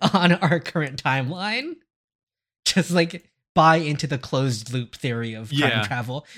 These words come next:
Speaker 1: Anything that comes through obviously
Speaker 2: I
Speaker 1: wasn't important enough in the timeline to come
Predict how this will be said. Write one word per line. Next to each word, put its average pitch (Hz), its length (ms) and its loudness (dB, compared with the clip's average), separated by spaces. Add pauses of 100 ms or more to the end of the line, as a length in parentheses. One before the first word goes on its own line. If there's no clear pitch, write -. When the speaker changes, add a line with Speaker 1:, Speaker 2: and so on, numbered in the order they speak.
Speaker 1:
Anything 208 440 2
that 165 120 0
comes 170 320 0
through 156 320 -2
obviously 143 520 2
Speaker 2:
I - 40 -4
Speaker 1:
wasn't 143 300 0
important 135 400 -2
enough 120 360 -8 (240)
in 151 260 0
the 143 100 0
timeline 131 580 -2
to 135 80 -2
come 127 300 -4